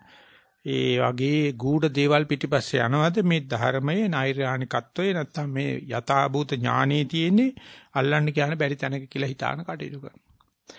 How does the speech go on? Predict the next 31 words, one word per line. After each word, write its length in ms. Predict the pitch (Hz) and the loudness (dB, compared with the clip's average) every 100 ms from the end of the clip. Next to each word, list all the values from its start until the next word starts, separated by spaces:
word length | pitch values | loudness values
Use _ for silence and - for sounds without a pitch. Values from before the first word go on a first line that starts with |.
| - - | -20 -2
අනිත් 240 | 165 170 | 0 2
එක 100 | 202 | 4
ආදේශනා 720 | 131 151 156 202 - 202 165 | 8 8 8 4 4 2 2
පාටිහාරිය 720 | 135 127 120 117 113 117 165 277 - _ _ _ | 2 2 0 0 0 0 -4 -4 -10 _ _ _
හිතනවා 600 | 135 131 151 160 196 175 135 _ - - - 139 | -6 -2 0 2 2 2 0 _ -20 -20 -12 0
අනුන්ගේ 340 | 143 170 156 | 2 2 2
හිත් 160 | 131 - | -4 -2
කියවන්න 340 | 156 151 151 | 2 2 2
පුළුවන් 340 | 139 143 147 143 | 0 0 2 0
වෙන්න 240 | 139 143 | 0 4
ඕනේ. 320 | 156 196 233 - - _ _ - - - | 4 4 2 -2 -20 _ _ -20 -20 -4
ඒ 140 | 147 | -2
හිත් 240 | 113 147 - | 0 -2 -2
කියවලා 560 | - 196 190 196 220 | 2 4 6 6 6
හිතින් 400 | 202 147 - 175 | 4 0 0 2
හිතට 240 | 160 170 170 | 2 2 -2
දෙන 240 | 160 170 | 0 0
පණිවිඩයෙන් 560 | 165 139 156 165 175 170 | 0 0 2 2 2 2
තමයි 460 | 165 160 156 147 - - _ _ _ _ - _ | 2 2 0 -2 -10 -20 _ _ _ _ -20 _
නිවන් 300 | 147 135 156 | 0 4 6
දකින්නේ. 340 | 160 156 196 175 | 4 4 4 4
ඒ 40 | |
නිසා 220 | 156 165 | 2 0
මෛත්‍රී 380 | 151 131 127 147 | 2 0 -2 -6
බුදුහාමර 380 | 135 147 143 139 | -2 0 0 0
පහළ 320 | 135 123 131 | 2 2 2
වෙනකොට 340 | 139 139 196 214 | 0 0 -2 0
උන්වහන්සේ 600 | 196 160 143 139 - 143 | 0 2 0 0 0 -2
හිත 180 | 120 131 | -2 -4
බල්ලා 380 | 117 120 143 190 | -2 0 0 -2
අපි 220 | 151 151 | -2 -8